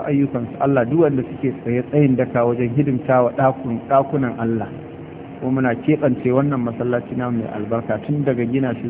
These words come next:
zuwa tsayuwa akan hidimarsa. Allah ka zama gatansu. Allah, muna roƙonka ga azumi ya zo. Allah ka iya mana.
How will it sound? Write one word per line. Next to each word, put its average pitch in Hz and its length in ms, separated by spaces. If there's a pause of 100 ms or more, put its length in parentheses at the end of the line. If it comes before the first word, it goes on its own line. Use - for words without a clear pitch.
zuwa 131 220 (100)
tsayuwa 135 400
akan 120 320
hidimarsa. 123 480
Allah 135 320
ka - 100
zama 143 240
gatansu. 135 460 (800)
Allah, 131 260
muna 131 240
roƙonka 123 380
ga 113 180
azumi 117 400
ya 110 180
zo. 113 140 (160)
Allah 127 240
ka 117 80
iya 131 320
mana. 110 220